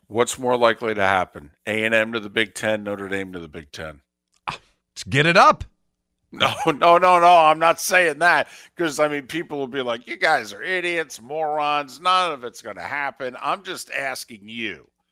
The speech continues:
Speaker 1: It's my twenty bucks, 'cause I actually think it's A and M.
Speaker 2: Somehow, David, I've always thought that there's a point in which Notre Dame will join the Big Ten.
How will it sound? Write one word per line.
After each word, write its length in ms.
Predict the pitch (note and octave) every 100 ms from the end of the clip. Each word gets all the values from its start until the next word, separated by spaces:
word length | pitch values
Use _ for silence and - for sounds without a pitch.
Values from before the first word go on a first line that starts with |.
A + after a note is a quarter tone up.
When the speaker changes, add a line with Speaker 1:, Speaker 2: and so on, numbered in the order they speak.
| _ _ _ _ _ _ _ _ _ _ _ _ _ _ _ _ _ _ _ _ _ _ _ _ _
Speaker 1:
It's 120 | _ _
my 280 | A#2+ D3 F#3
twenty 400 | - E3+ F3 C#3+
bucks, 680 | F#2+ A#2+ F2 - - - - _ _ _ _ _
'cause 140 | - -
I 160 | B2
actually 260 | - - A#2
think 200 | - G#2+
it's 160 | G2
A 60 | A2 G2+
and 120 | F2+
M. 280 | E2 D2+ B1+ _ _ _ _ _ _ _ _ _ _ _ _ _ _ _ _ _ _ _ _ _
Speaker 2:
Somehow, 720 | - - E3+ F3+ G3 F#3+ F3 - F#2+ _ _ -
David, 300 | G#2+ C#3+ C#3+
I've 140 | C3
always 460 | B2 B2 C#3 C#3+ -
thought 280 | C3 A#2+ -
that 160 | G#2+ - _ _ _ _ _ -
there's 280 | G2+ B2 A2
a 40 |
point 360 | - - C3 B2
in 60 |
which 220 | G#2+ G#2+ -
Notre 200 | G#2+ G#2
Dame 300 | F#2 G2 F#2+
will 80 | F2
join 260 | F2+ F#2
the 60 | E2
Big 220 | D#2 C#2+
Ten. 240 | - C#2